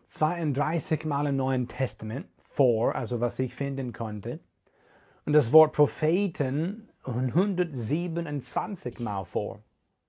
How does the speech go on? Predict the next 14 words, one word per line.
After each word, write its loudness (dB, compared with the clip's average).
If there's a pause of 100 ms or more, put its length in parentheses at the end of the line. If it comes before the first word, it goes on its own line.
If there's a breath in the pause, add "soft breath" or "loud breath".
(800 soft breath)
Das 2
Wort 8
ist 0
oft 6
im -2
Plural 4
oder 2
in -2
der 0
Mehrzahl. -4 (1080)
Aber 2
es 0
kann 0
auch 4